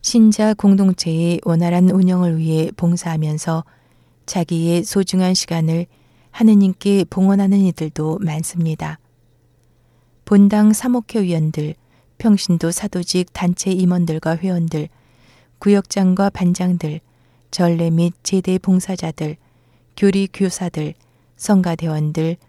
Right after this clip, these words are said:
레지오 단원들 등 많은 사람들이 바쁜 시간 중에도 소중한 시간을 할애하여 하느님과 이웃을 위해 수고와 땀을 봉헌합니다. 봉헌 생활의 보상.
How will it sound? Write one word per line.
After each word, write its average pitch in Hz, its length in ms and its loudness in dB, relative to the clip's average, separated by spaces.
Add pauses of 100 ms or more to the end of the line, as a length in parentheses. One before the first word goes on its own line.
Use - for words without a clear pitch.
(340)
레지오 196 420 2
단원들 160 540 -2
등 165 280 0 (420)
많은 185 400 4
사람들이 170 680 -2 (480)
바쁜 170 360 0
시간 175 300 -2
중에도 160 600 -4 (100)
소중한 185 480 0
시간을 190 420 -2
할애하여 170 600 -4 (560)
하느님과 190 760 2
이웃을 196 500 -2
위해 160 300 -2 (320)
수고와 175 560 -4
땀을 175 500 0
봉헌합니다. 170 800 -2 (1900)
봉헌 208 320 6
생활의 185 500 0
보상. 170 520 -6